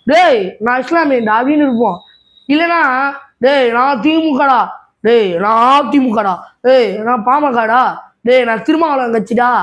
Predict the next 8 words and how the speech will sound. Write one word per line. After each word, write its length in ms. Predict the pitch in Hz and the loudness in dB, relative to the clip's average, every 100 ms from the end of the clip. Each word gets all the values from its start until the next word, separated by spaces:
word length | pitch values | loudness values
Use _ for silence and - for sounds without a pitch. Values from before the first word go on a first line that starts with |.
| 202 | 0
அப்படின்னு 240 | 220 254 | 0 0
சொல்லுவோம். 320 | 220 208 180 _ _ - | 0 -2 -4 _ _ -8
ஆனா 160 | 277 | -4
தமிழ்னா, 720 | 285 - 269 311 311 285 240 - - | -4 -2 -2 0 0 0 0 -6 -10
நாம் 640 | 196 214 262 320 359 359 302 | -4 2 4 4 4 2 0
தமிழரா 600 | 311 339 330 294 254 240 | 0 0 2 0 0 0
என்னைக்காவது 400 | 269 277 285 262 | 0 0 0 2
ஒன்றிணைஞ்சிருக்கிறோமா? 1120 | 262 277 269 220 208 202 196 233 285 214 | 2 2 0 0 0 -2 0 0 0 -2